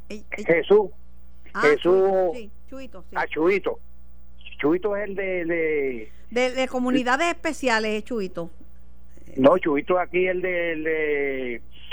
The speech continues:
Speaker 2: an-, donde la gente te, este, tienen accidentes que van a, a,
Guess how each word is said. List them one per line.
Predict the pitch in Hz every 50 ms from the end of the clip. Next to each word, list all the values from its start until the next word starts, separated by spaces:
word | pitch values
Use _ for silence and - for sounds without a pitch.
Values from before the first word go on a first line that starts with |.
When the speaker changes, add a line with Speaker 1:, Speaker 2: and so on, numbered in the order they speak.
| - - - - - -
Speaker 2:
an-, | - 139 147 156 151 147
donde | 151 - 156 160 156 156
la | 147 147 139
gente | 143 156 160 - - 185 185 185 185 180 180 180 180 175 170 - - - -
te, | - 175 170 -
este, | - 175 156 - - 165
tienen | 123 156 156 175 175 175
accidentes | 175 160 - 170 160 165 175 170 - 185 170 -
que | 165 160
van | 151 156 160 165 170
a, | 165 160 160 151 143 139 131 123 - - - - - - - - - - - - - - - - - - -
a, | - 135 131 123 117 -